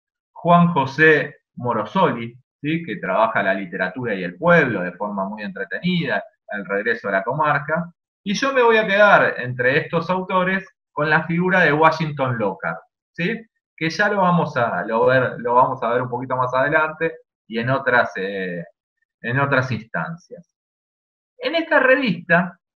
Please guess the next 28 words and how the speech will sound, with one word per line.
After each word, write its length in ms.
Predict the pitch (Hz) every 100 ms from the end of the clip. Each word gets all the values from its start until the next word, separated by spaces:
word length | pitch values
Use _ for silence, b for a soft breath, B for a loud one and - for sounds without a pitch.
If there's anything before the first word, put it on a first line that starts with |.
| _
va 400 | 156 190 220 208
a 160 | 190 -
costar 460 | 180 175 - 214 208
un 180 | 185
poco 280 | 196 208 208
identificar 800 | 170 143 127 131 131 127 160 165
la 80 | 143
apuesta 480 | 127 156 160 - 123
al 160 | 107
futuro 600 | - 104 - 139 110 101 87
del 160 | 90
nacionalismo. 840 | 90 - 90 87 87 87 - - -
Si 100 | 160
bien 180 | 247 226
es 140 | -
una 200 | 147 131
re-, 200 | 123 117 - - 120
recuperación 960 | 120 123 117 110 - 160 151 156 180 _ _ _ _
de 200 | 90 101
la 140 | 101 101
mirada 420 | 107 123 151 123
a 40 |
la 160 | 101 95
pradera, 500 | 113 147 170 110 -
como 220 | - 95 101
dicen 280 | 110 -
los 160 | 117 123
autores, 560 | 170 175 175 175 214